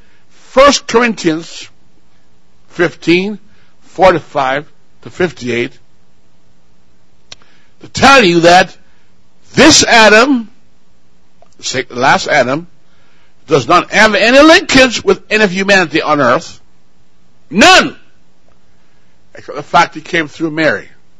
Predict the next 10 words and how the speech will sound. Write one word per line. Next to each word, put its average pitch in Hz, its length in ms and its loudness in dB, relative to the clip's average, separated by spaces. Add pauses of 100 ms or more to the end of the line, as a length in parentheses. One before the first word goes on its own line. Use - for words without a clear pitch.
(1400)
Now, 95 120 -20
of - 100 -20
course, 170 340 -4
Mary 139 180 -4
had 127 100 -8
to 110 180 -6
support 143 480 -4
him 123 80 -10
with 120 140 -10
her 107 200 -8